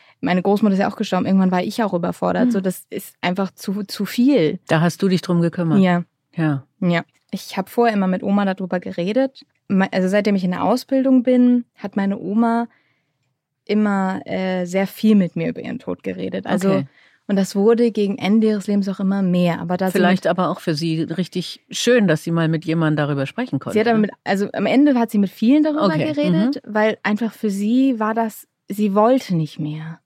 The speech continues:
Speaker 1: Also als das losging mit
Speaker 2: Hm.
Speaker 1: Inkontinenz und nicht mehr allein aufstehen können, und sie wollte dieses Leben nicht.
Speaker 2: Mhm.
Speaker 1: Sie war, also sie war meine Oma, die mit mir noch, als ich klein war, aufs Klettergerüst hoch
Speaker 2: Hm.
Speaker 1: ist, wo
Speaker 2: Mhm.
Speaker 1: einige Kinder nicht mehr hochkommen,
Speaker 2: Mhm.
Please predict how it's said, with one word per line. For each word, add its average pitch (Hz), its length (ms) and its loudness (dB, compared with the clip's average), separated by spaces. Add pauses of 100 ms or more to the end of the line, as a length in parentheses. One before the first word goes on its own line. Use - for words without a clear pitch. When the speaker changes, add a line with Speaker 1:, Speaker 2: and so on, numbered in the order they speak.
(540)
Speaker 1:
Also 202 200 0
als 202 240 0
das 226 200 -4
losging 208 640 0
mit 202 120 2
Speaker 2:
Hm. 302 80 4
Speaker 1:
Inkontinenz 208 1000 0
und - 140 -6
nicht 220 180 -2
mehr 220 120 0
allein 214 220 -2
aufstehen 214 580 -4
können, 196 340 -4
und 202 160 -6 (160)
sie 233 540 0 (100)
wollte 240 680 0 (100)
dieses 214 280 -2
Leben 208 320 2
nicht. 170 300 -8
Speaker 2:
Mhm. 185 260 2
Speaker 1:
Sie 233 160 0
war, 247 280 0
also 202 180 -4
sie 233 180 -2
war 277 140 2
meine 233 280 2
Oma, 233 280 0
die 214 100 -2
mit 214 160 -2
mir 226 160 0
noch, 233 300 0
als 214 160 -10
ich 202 140 -8
klein 226 340 0
war, 202 220 -2
aufs 202 180 -6
Klettergerüst 233 720 -2
hoch 269 160 4
Speaker 2:
Hm. 285 60 2
Speaker 1:
ist, 247 320 -2
wo 208 80 2
Speaker 2:
Mhm. 190 40 4
Speaker 1:
einige 214 300 2
Kinder 285 340 0
nicht 185 160 -6
mehr 185 140 -2
hochkommen, 190 640 0
Speaker 2:
Mhm. 208 220 0